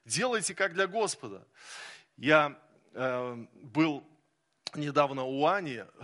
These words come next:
моего парикмахера, у которой я стригусь уже много лет. И мы как-то разговорились, и она говорит: "Пастор, я помню, как ты еще, когда жил в Сызрани, а я п-, проходил и там реабилитацию,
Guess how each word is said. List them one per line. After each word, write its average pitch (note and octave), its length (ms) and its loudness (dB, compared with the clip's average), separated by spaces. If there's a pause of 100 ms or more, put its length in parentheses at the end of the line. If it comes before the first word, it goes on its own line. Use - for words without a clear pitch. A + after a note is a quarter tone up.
(120)
моего C#3 300 0
парикмахера, C#3 640 -2
у A2+ 80 -8
которой C3+ 460 -4
я B2+ 180 -2
стригусь C3 540 -4
уже G#2+ 160 -8
много B2+ 420 -2
лет. C3 380 0 (800)
И C3+ 760 -2 (220)
мы F3 280 -6
как-то C#3+ 600 -2
разговорились, E3 800 0
и C3 100 -2
она D#3+ 240 0
говорит: D#3 300 -2
"Пастор, F3 440 0 (600)
я E3+ 340 2
помню, D#3 920 -6 (1080)
как - 460 0
ты G3+ 80 -2
еще, E3 340 -2
когда D#3 300 -2
жил D#3+ 220 -4
в - 80 -10
Сызрани, D#3+ 600 -4 (360)
а C3 120 2
я D#3+ 120 2
п-, - 160 -14
проходил D#3+ 540 -2
и C3+ 40 -4
там D3 240 -2
реабилитацию, C#3 880 -4